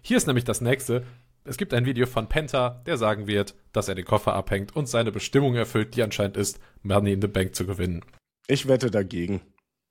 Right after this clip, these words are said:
Speaker 1: Da bin ich dabei. Wette ich nicht gegen dich. Sowieso nicht, aber auch dabei nicht.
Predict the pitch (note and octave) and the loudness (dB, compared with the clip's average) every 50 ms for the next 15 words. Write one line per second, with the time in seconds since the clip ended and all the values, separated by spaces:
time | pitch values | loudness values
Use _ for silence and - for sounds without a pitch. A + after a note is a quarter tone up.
0 | _ _ _ _ - - - - - - - - - - - - G#2 G2 F#2+ F#2 | _ _ _ _ -20 -20 -20 -20 -18 -18 -18 -18 -18 -16 -12 -10 -8 -8 -4 -2
1 | F#2+ F#2+ F#2+ G2+ G2 F#2 - - F#2+ F2+ G2 G2 G2 F#2+ G2 F#2 - - G2+ - | 0 2 2 2 0 0 -2 -2 -2 0 2 2 2 0 0 -4 -4 -6 -6 -6
2 | G#2 - - C3 D#3 - - - A#2 A#2 A#2 A#2 A2 A2+ A#2 - C#3+ D3 C#3 G#2+ | -6 -4 -2 -2 -2 -2 0 2 2 2 2 0 -2 0 2 4 4 4 4 4
3 | A#2+ A#2+ A#2+ A#2+ C#3+ D3+ - - - A2 G#2+ G2+ G#2+ G#2 G#2 F#2+ G2 G#2 - - | 4 4 2 2 0 -2 -4 -2 0 2 2 4 4 4 2 2 -2 -6 -6 -8
4 | - F#2 F#2 - - F#2+ F#2+ F#2 - - | -10 -10 -10 -10 -14 -14 -14 -14 -16 -18